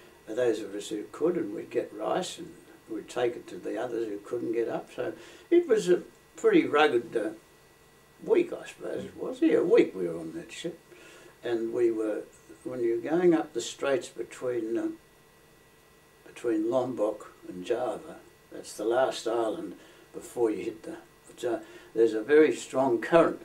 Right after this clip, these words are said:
coming down, um, from north to south, and our ship wasn't working very well.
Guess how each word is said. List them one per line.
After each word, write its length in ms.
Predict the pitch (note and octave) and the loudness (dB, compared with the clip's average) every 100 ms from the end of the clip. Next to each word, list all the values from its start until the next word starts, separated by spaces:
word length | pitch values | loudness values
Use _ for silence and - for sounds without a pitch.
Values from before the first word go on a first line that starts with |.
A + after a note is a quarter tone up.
| - _ - - | -20 _ -20 -6
coming 380 | B2+ B2 A2 | -2 0 -2
down, 360 | A2 C#3 C#3 - - - _ _ _ _ _ _ _ _ | 0 -2 -2 -6 -14 -20 _ _ _ _ _ _ _ _
um, 280 | E4 - - - | -6 -6 -8 -12
from 160 | G2+ | -8
north 260 | C3 B2+ - | -4 -4 -4
to 100 | A#2+ | -10
south, 400 | - D3+ - - - - - | -2 0 0 -4 -14 -20 -16
and 140 | - A2+ | -8 -4
our 400 | C#3 C#3+ A#2 G#2+ | 0 2 0 -2
ship 320 | - A#2 - | -4 -4 -2
wasn't 320 | B2 A2+ A2 | -2 -2 -2
working 320 | B2 A2 G#2+ | -2 -2 -2
very 260 | G#2 G#2+ G2+ | -4 -4 0
well. 260 | C#3+ C#3 | 2 0